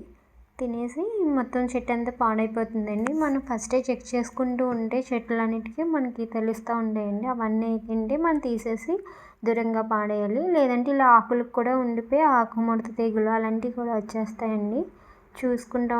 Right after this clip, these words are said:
ఉండాలి. ఇంకా ఇవి ఒక చెట్టు నుంచి ఒకటి కూడా అలా వచ్చేస్తాయండి. ఇంకా స్టార్టింగ్లో ఉన్నప్పుడు మనం చూసుకుంటే కనుక మనకి ఎక్కువ ఎఫెక్ట్ అవ్వకుండా ఉంటే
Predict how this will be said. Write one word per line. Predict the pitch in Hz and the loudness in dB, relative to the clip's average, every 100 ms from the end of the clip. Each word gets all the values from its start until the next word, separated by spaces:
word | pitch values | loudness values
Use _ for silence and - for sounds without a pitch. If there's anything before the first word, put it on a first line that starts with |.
| 226 | 0
ఉండాలి. | 220 214 226 294 285 | 0 0 0 0 0
ఇంకా | 262 269 381 - _ _ _ _ - - - _ _ - - | 0 -4 -4 -12 _ _ _ _ -20 -20 -20 _ _ -20 -10
ఇవి | 233 226 247 | -2 4 4
ఒక | 240 - | 2 -2
చెట్టు | 240 240 | -2 0
నుంచి | 247 247 247 | 0 2 0
ఒకటి | 247 240 240 | 0 -4 -2
కూడా | 240 247 262 | 0 4 6
అలా | 247 214 | 6 4
వచ్చేస్తాయండి. | 214 233 226 240 220 240 269 | 0 -6 -2 -2 0 0 0
ఇంకా | 254 240 | 0 2
స్టార్టింగ్లో | 254 226 220 226 240 | 4 4 4 0 0
ఉన్నప్పుడు | 226 226 226 247 | 0 -2 -2 -2
మనం | 247 240 233 - - - - - 226 226 | 0 -2 -4 -8 -20 -20 -20 -10 -6 0
చూసుకుంటే | 247 240 - 240 240 240 | 0 0 0 0 2 2
కనుక | 226 226 349 427 | 0 0 0 4
మనకి | 370 302 285 | 4 4 4
ఎక్కువ | 262 - 233 226 226 226 | 2 0 2 4 4 2
ఎఫెక్ట్ | 226 226 220 | 0 -2 0
అవ్వకుండా | 233 226 226 233 226 | 0 0 -2 0 0
ఉంటే | 220 | 0